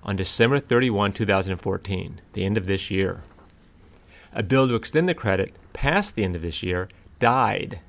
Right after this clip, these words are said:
in the Senate Finance Committee on March fourth. That bill,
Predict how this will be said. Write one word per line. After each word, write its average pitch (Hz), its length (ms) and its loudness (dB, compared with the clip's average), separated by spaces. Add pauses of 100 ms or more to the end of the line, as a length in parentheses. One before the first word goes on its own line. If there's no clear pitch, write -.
in 101 80 -4
the 95 60 -2
Senate 117 260 2
Finance 104 280 2
Committee 95 300 -4
on 92 120 -4
March 90 280 -4
fourth. - 480 -2 (880)
That 156 260 4
bill, 95 360 -2